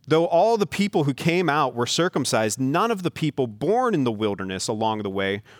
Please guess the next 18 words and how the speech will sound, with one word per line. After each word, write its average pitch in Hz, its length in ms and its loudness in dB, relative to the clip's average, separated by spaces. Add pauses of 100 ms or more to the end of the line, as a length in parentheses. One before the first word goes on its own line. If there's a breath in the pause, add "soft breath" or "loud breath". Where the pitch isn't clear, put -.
(100)
were 131 160 0
circumcised 113 760 0
after 120 300 -2
they 117 120 0
had 110 160 0
come 104 180 -4
out 98 180 -2
of 110 80 -6
Egypt. 160 440 -12 (840 loud breath)
For 147 120 0
the 139 180 2
Israelites 175 480 2
wandered 160 480 0
in 170 100 2
the 151 60 2
wilderness 127 460 0
forty 214 440 0
years 143 680 -4